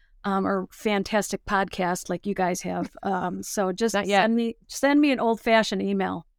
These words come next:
Speaker 1: <laughs>
Speaker 2: I think you're one of the last practitioners, uh, that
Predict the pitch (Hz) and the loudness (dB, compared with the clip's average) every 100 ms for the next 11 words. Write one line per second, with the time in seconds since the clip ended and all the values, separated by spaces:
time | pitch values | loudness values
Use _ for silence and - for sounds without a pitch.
0 | _ _ _ _ _ - - - - _ | _ _ _ _ _ -18 -18 -18 -20 _
1 | _ _ _ - 277 415 339 320 254 254 | _ _ _ -2 0 0 0 0 2 2
2 | 226 196 180 202 - - - 190 175 185 | 2 2 2 2 -4 -18 -4 -2 0 -2
3 | 185 170 151 156 - - 165 151 143 139 | 0 -2 -2 -4 -10 -2 0 2 0 -2
4 | - 160 156 147 | -2 0 0 0